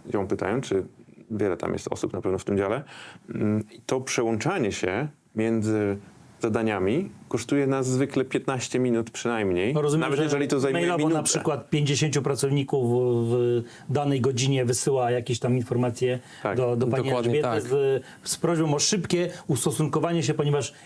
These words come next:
Speaker 2: idą z, jutro na urlop.
Speaker 1: Tak. <laughs> Tak, albo nagle muszą odpowiedzieć na jakieś wnioski, czy jakieś inne dokumenty, które przychodzą z zewnątrz, a potrzebują, e, pism, o-, powtarzalnych pism od pracodawcy.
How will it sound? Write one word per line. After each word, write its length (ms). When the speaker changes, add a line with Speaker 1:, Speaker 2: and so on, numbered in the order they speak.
Speaker 2:
idą 240
z, 120
jutro 300
na 140
urlop. 420
Speaker 1:
Tak. 280
<laughs> 140
Tak, 260
albo 260
nagle 240
muszą 360
odpowiedzieć 460
na 80
jakieś 260
wnioski, 460
czy 160
jakieś 280
inne 240
dokumenty, 500
które 200
przychodzą 480
z 40
zewnątrz, 640
a 100
potrzebują, 640
e, 460
pism, 340
o-, 200
powtarzalnych 720
pism 420
od 140
pracodawcy. 680